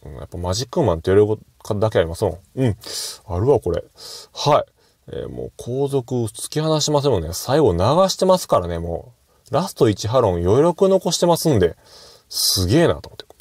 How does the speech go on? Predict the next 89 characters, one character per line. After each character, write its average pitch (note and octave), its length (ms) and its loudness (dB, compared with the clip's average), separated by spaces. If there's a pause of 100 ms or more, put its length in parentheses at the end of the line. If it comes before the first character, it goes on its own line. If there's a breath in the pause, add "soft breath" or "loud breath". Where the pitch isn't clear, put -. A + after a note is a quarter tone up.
(160)
ジ F#2+ 240 -2
ー - 20 4
ワ A2 100 4
ン G#2+ 40 4
に A2+ 80 4
向 E3+ 120 4
け F3 120 4
て F#2+ 100 0
も E2+ 120 0
余 A2 100 4
力 D#3 160 4
残 D#3+ 220 4
し - 40 -10
て - 100 2
る F3+ 60 6
や A#2 80 4
ん - 20 2
と E2+ 60 -2
思 - 100 -4
っ F2+ 40 -6
て。 F2+ 40 -6
モ G#2+ 120 4
レ D#3+ 80 4
ち - 80 0
ゃ - 20 6
ん G2+ 60 2
も F2+ 100 2
乗 A#2 140 2
る C#3+ 80 2
前 D#3 120 4
提 E3+ 140 2
で D#3 60 6
余 E3 100 6
力 F3 160 4
残 F3+ 140 2
し - 60 -4
て G3+ 100 2
る F#3+ 40 8
や B2+ 60 4
ん - 20 -6
と - 60 -4
思 - 80 -6
っ - 20 -18
て。 - 60 -20 (600 loud breath)
は - 320 -4
い。 - 440 -16
す - 240 -6
ご B2 160 4
い A#2+ 60 2
わ。 E2 100 -6 (720)
流 F#2 60 -6 (240)
し - 120 -4
て D3 120 4
も F#2 100 0
一 A#2+ 80 0
分 G2+ 240 -2
九 - 160 -4
秒 F2 80 -2
で - 80 -8
す - 180 -14
っ - 40 -20
て。 - 80 -16
も - 60 -20 (100)
う - 40 -20
確 A#2+ 300 -8
実 C#3 180 -6
に C3+ 60 -2
流 C3+ 60 2 (120)
し - 60 -6
て A#2+ 60 -4
ま A2 80 -2
す A2 80 -6
ね、 F#2 40 -2
こ - 80 -6
れ - 80 -6
ね。 - 80 -14 (420 loud breath)
は - 420 -4
い。 - 60 0 (340)
二 F#2+ 100 -12
着 F2 240 -6
馬 A#1 160 -4
に G1+ 100 -12
コ - 140 -8
ン C#3+ 160 -2
マ C#3 100 4
四 B2+ 200 2
差 A2+ 100 0
で - 140 -4
す。 - 120 -18